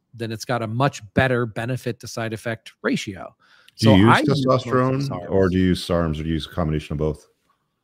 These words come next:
Speaker 1: I'm almost always on testosterone as a foundation, but I
Speaker 2: Mm-hmm.
Speaker 1: do sometimes let my testosterone drop to zero and then substitute with just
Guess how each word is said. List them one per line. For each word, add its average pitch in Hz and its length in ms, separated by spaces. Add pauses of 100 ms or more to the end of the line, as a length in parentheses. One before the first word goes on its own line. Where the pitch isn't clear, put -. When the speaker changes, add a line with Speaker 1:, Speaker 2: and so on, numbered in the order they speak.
(280)
Speaker 1:
I'm 170 480 (180)
almost 185 460
always 160 320
on 127 220
testosterone 127 960
as 117 160
a 107 60
foundation, 117 840
but 131 160
I - 80
Speaker 2:
Mm-hmm. - 80
Speaker 1:
do 143 140
sometimes 131 720
let 120 140
my 110 100
testosterone 107 640
drop 104 220
to 101 100
zero 101 460
and 98 120
then 95 280
substitute 113 760
with 92 200
just - 380